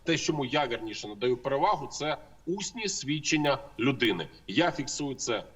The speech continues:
на відео. За процесуальною формою це називається опитування людини. Звісно, за її згодою. Я як адвокат маю право це робити. І результат цього опитування у вигляді відеофайлу направляється мною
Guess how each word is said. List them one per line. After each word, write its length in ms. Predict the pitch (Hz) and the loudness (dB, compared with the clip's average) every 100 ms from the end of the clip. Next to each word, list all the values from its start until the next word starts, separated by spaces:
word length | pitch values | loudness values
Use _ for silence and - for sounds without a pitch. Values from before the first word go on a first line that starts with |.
| - | -2
на 140 | 151 | 0
відео. 520 | 139 131 113 143 180 - - - - - | 2 0 2 4 2 -6 -20 -20 -16 -4
За 220 | 185 170 | 2 2
процесуальною 800 | - 139 139 - 160 151 143 131 | 0 -8 -8 -2 -2 -2 -4 -6
формою 500 | - 156 123 113 104 | -2 -2 -2 -4 -4
це 160 | - | -4
називається 500 | 127 120 131 123 - | -4 -2 0 0 2
опитування 640 | 123 127 160 156 127 123 117 | 2 4 2 4 2 2 0
людини. 440 | 113 104 131 160 | 0 2 2 2
Звісно, 380 | 123 147 - 127 | -2 -4 -2 0
за 160 | 131 | 2
її 160 | 131 127 | 2 2
згодою. 420 | 117 135 127 113 | 0 4 4 4
Я 120 | 139 | 6
як 160 | 139 131 | 4 4
адвокат 460 | 123 123 117 - 127 | 0 0 0 0 2
маю 200 | 117 104 | 2 2
право 220 | 107 95 | 0 -2
це 160 | 92 120 | -2 -2
робити. 480 | 120 139 202 202 - - - - | 0 2 2 2 -2 -8 -18 0
І 140 | 131 | 2
результат 480 | 131 127 147 160 143 | 4 2 2 2 2
цього 200 | 123 123 | 0 0
опитування 500 | 123 190 196 185 165 | 2 2 2 2 2
у 40 | 156 | 4
вигляді 380 | 160 151 139 | 2 2 -2
відеофайлу 760 | 131 151 135 127 - 123 107 110 | 2 4 4 4 4 2 2 -2
направляється 600 | 127 139 143 143 - 117 | -2 0 2 2 2 -2
мною 360 | 123 120 104 | 2 2 2